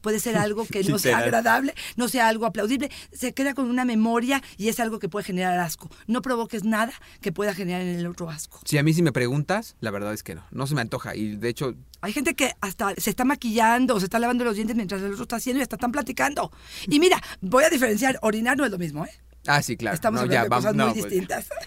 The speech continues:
Speaker 2: fíjate que a Iris la tundieron en tus redes sociales. A Iris la tundieron en tus redes sociales. "Es normal que me excite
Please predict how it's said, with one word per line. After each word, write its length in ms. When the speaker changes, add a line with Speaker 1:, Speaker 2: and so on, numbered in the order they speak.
Speaker 2:
fíjate 260
que 160
a 160
Iris 580
la 160
tundieron 580
en 120
tus 180
redes 180
sociales. 560
A 180
Iris 220
la 120
tundieron 360
en 80
tus 140
redes 160
sociales. 480
"Es 180
normal 500
que 120
me 80
excite 520